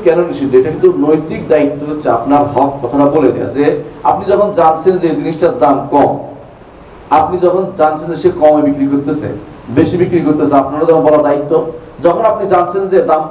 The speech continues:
বেশি কিন্তু সে কমে বিক্রি করতেছে, তখন আপনার বলা এটা ইমানি দায়িত্ব। কারণ এমন হতে পারে সে ঠকে যাচ্ছে, সে ভুল করতেছে। আমার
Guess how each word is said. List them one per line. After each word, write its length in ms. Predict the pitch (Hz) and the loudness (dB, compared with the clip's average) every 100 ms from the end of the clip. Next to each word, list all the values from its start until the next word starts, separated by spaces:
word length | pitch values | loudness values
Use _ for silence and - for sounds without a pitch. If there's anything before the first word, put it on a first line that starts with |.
| - | 0
বেশি 340 | 170 180 - | 2 4 0
কিন্তু 240 | - 147 151 | -4 -4 -2
সে 160 | 160 | -2
কমে 380 | 170 160 156 139 | 0 0 2 2
বিক্রি 160 | 135 139 | 0 0
করতেছে, 360 | 139 - - 101 - - - - | 0 -2 -4 -4 -10 -16 -18 -2
তখন 340 | 117 120 170 | 0 2 2
আপনার 300 | 165 147 127 120 | 2 0 -2 0
বলা 220 | 113 - | 0 0
এটা 160 | 123 123 | 0 0
ইমানি 420 | 120 110 110 117 | 0 -2 -2 0
দায়িত্ব। 360 | 113 101 - - - | 0 0 -4 -12 -6
কারণ 140 | 110 139 | 0 2
এমন 220 | 170 185 | 4 4
হতে 220 | 165 175 | 2 0
পারে 200 | 165 135 - - - - | 0 0 -2 -6 -16 -20
সে 160 | - 156 151 | -6 -2 2
ঠকে 240 | 156 156 | 2 2
যাচ্ছে, 300 | 139 - 120 | 0 -2 -4
সে 120 | 127 | -2
ভুল 380 | 113 135 151 135 | 0 2 2 2
করতেছে। 320 | - - - - - - - - - - - - | 0 -4 -14 -16 -18 -20 -20 -20 -20 -18 -18 -6
আমার 240 | 143 175 | -2 0